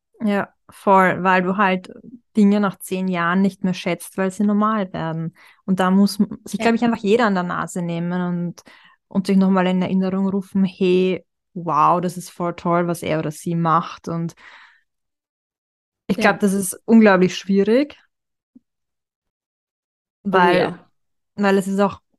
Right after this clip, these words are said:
Speaker 1: außerhalb vom Liebesleben, auch in unserem Alltag. Für uns ist das alles normal, aber in Wirklichkeit ist das ja alles Luxus.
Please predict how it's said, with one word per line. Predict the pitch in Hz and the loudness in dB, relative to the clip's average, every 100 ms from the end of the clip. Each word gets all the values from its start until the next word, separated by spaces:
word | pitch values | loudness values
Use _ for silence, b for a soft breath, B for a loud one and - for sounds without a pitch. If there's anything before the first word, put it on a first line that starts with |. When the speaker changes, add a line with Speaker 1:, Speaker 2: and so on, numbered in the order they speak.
| _ _ _ _ 214 | _ _ _ _ -6
Speaker 1:
außerhalb | - 180 202 196 196 196 | -2 -2 -2 0 0 2
vom | 196 | 0
Liebesleben, | 190 185 190 - 180 175 | 2 0 -4 -4 -6 -4
auch | 165 180 | -4 -2
in | 190 | 0
unserem | 185 180 | 0 -2
Alltag. | - 156 202 - 165 165 B B | -4 -4 -4 -2 -4 -4 B B
Für | - | 0
uns | 196 190 | 2 2
ist | - | -2
das | 185 | -6
alles | 165 175 | -4 2
normal, | 185 175 147 185 | 2 4 2 4
aber | 190 170 | 2 0
in | 170 | -2
Wirklichkeit | 170 160 180 | -6 -6 -8
ist | 170 | -4
das | 175 | -2
ja | 180 | 0
alles | 170 185 | 0 2
Luxus. | 208 233 - 156 156 | 2 2 -4 -6 -8